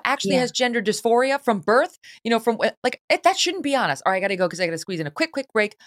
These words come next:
Speaker 1: More with Allie Beth from the opposite side of this break. Don't forget, uh, hey, go check out our YouTube channel before I go to this break. YouTube dot com slash Megyn Kelly. We're on fire right now over YouTube, and we're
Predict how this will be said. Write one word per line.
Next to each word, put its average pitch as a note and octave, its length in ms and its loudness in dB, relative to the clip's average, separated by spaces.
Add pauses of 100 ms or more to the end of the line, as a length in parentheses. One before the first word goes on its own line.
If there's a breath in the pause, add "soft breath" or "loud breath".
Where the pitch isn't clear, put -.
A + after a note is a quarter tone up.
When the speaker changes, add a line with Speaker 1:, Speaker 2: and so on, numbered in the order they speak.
(140)
Speaker 1:
More G3 100 2
with G3 100 -2
Allie F3+ 180 2
Beth D#3+ 180 0
from D3+ 80 -12
the C#3+ 120 -8
opposite D3 460 -4
side C3 320 -4 (200)
of C3 120 -8
this C3 220 -8 (160)
break. C3 220 -6 (380 loud breath)
Don't D#3 100 -4
forget, D3+ 240 -2 (160)
uh, C3+ 260 0 (100)
hey, A3+ 240 -4 (180)
go A#3+ 140 6
check C4 240 -4
out A#3 140 2
our G#3 80 2
YouTube F3 300 -10
channel C#3+ 200 -4
before D3 260 -4
I C#3+ 60 2
go C#3+ 140 -6
to C#3 60 -10
this B2+ 120 -12
break. B2+ 220 -4 (320 soft breath)
YouTube A3+ 300 -2
dot G#3 160 2
com G3 180 -6
slash E3+ 220 -4
Megyn D#3+ 260 -6
Kelly. D3+ 200 -2
We're D#3+ 120 -2
on F#3 120 -2
fire B3+ 300 -2
right G3 160 0
now F#3+ 160 -2
over F3 120 -4
YouTube, A3 380 -8 (400 loud breath)
and F3+ 120 -2
we're F3+ 100 -2